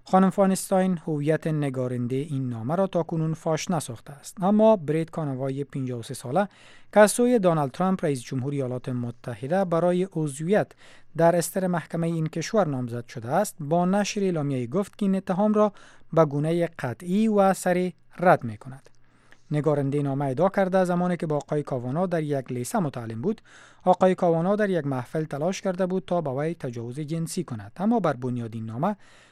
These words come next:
نگارنده توانسته خود را نجات دهد.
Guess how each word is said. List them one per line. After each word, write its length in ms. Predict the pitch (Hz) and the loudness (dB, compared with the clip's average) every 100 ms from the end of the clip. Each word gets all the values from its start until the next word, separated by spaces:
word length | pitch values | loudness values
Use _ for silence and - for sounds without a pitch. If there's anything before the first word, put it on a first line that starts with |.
| _ | _
نگارنده 520 | 202 196 196 190 190 190 | 2 6 6 6 4 4
توانسته 560 | 185 156 131 - 160 | 2 0 -2 -2 -4
خود 280 | - 131 127 | -4 -8 -6
را 100 | 139 | -6
نجات 380 | 147 156 147 110 | -4 -4 -4 -6
دهد. 340 | 117 123 - | -14 -16 -20